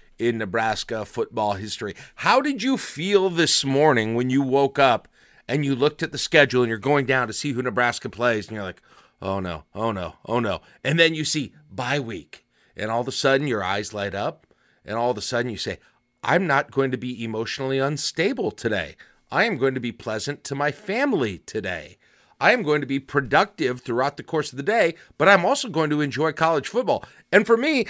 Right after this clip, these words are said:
that is exactly what happened during the course of this day, and we are here to talk about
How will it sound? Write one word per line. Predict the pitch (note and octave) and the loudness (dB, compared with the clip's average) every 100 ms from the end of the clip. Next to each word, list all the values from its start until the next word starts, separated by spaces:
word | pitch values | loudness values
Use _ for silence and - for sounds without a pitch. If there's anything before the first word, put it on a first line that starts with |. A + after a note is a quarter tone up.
| - | -6
that | - E3+ B3+ | 0 4 4
is | D#3 | 4
exactly | D#3 C3+ G3 G3+ F#3+ | 2 6 4 4 0
what | D#3+ D#3 | 0 4
happened | D#3 E3 C3+ A#2 A#2 _ _ | 6 6 2 -4 -8 _ _
during | G#2+ D3 D3+ | 0 4 4
the | C#3 | 2
course | - D3 C3+ - | 2 2 2 0
of | - B2+ A#2 | -2 -2 4
this | C#3 B2+ | 4 4
day, | G#2+ D3 C3+ B2+ - | 4 4 6 2 0
and | C3 | -2
we | D3 | 2
are | D#3+ | 4
here | C3+ D3 D3 | 4 4 2
to | D3 A#2+ | 0 -4
talk | G2+ B2+ B2+ | 2 2 2
about | C3+ A#2+ A#2 D#3+ | 2 2 2 -2